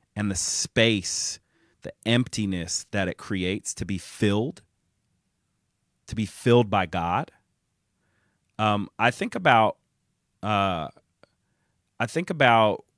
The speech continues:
when I went out after being at home for, like, a month, <laughs> when all the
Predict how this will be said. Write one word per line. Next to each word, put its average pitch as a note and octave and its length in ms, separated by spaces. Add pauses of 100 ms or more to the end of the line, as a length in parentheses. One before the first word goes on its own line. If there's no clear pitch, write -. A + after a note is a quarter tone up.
(120)
when A2+ 280
I G#2+ 180
went G#2+ 260
out G#2 260
after G2+ 340
being G2+ 280
at F#2 140
home G#2 320
for, F2+ 120
like, E2+ 220
a - 20
month, E2+ 640 (720)
<laughs> - 580
when G2+ 300
all G#2 160
the F2+ 320